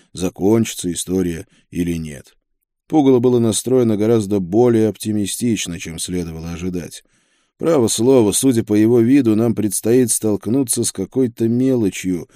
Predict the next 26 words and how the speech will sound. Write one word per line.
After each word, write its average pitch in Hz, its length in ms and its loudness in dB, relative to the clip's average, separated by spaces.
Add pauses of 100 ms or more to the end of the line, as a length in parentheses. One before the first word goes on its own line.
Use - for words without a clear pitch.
(240)
а 85 100 -4
не 95 140 2
со 90 140 -4
сверхъестественным 98 1000 -4
существом, 85 840 -4 (260)
воевавшим 92 680 0
на 90 100 -2
стороне 90 420 -4
Люцифера 90 640 -4
в - 100 -12
последней 85 640 -8
битве 80 400 -14
на 82 120 -12
небесах. 80 640 -14 (920)
Когда 87 380 -4
стал 101 340 0
слышен 95 480 -2
гром 98 360 -2
волос 95 360 -2
Хульдры, 101 580 -2 (640)
мы 135 160 2
несколько 120 480 2
замедлили 92 680 0
шаг, 123 280 0
чтобы 90 360 -6
отдышаться, 90 840 -6